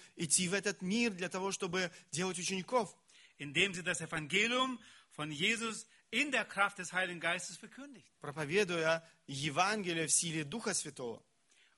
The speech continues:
Speaker 2: Und dann diese Jünger in örtlichen Gemeinden versammeln, damit sie den Herrn anbeten und seinen Geboten jetzt und in Ewigkeit zur Ehre von Gott,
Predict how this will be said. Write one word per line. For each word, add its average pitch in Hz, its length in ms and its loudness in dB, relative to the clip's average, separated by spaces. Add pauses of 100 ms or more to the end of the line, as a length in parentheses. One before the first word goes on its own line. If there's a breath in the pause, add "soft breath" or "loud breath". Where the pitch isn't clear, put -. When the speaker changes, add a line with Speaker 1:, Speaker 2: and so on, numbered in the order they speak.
Speaker 2:
Und 143 240 -6
dann 240 360 4 (240 soft breath)
diese 214 380 -2
Jünger 240 520 0 (720 soft breath)
in 175 220 -4
örtlichen 240 400 0
Gemeinden 208 500 0
versammeln, 220 680 0 (280 soft breath)
damit 190 380 0
sie 220 140 -4
den 202 160 -2
Herrn 233 480 0
anbeten 240 680 -2 (400 soft breath)
und 254 340 0 (200)
seinen 226 440 0
Geboten 208 600 -6 (260 soft breath)
jetzt 196 420 0
und 208 160 -10
in 214 100 -8
Ewigkeit 220 640 -2 (260 loud breath)
zur - 260 -8
Ehre 208 300 0
von 165 260 -8
Gott, 175 220 -2